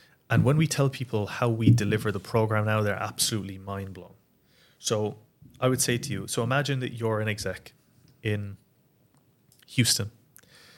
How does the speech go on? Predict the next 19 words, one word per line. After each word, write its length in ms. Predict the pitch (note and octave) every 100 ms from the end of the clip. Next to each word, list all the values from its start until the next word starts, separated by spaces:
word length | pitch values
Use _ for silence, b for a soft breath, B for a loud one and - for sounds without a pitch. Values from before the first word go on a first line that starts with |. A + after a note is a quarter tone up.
| b b _ -
and 600 | A2+ G#2+ G2+ G2+ G2 - - _ - _ _ _ _ _ -
you're 160 | A#2+
American, 720 | B2 A#2+ A#2 A#2 A#2+ A2+ A2 A2 - _
probably 260 | - B2 C3
Republican, 760 | B2 A#2+ A#2+ A2 G#2+ - G#2
probably 320 | A2 - B2 A#2+
a 20 |
Donald 320 | A#2+ A2+ A2+
Trump 180 | - A2+
supporter, 600 | A#2+ - A2+ G#2+ G#2+ G#2+
maybe 300 | G#2+ G#2 G2+
forty-six 680 | - - C3+ A#2+ - A#2+ -
years 160 | A#2
old, 320 | G#2 G#2 G2+ G#2+
married, 640 | A#2 B2+ A#2+ A2+ A2+ A2+ B B B -
Christian, 680 | - A#2+ - A#2 G#2+ G#2+ G#2+ -
two 160 | - B2+
kids. 400 | - - - - - - B B B B B B B B B B B _ _ _ _ _ G#2+ G2
What, 280 | B2+ D3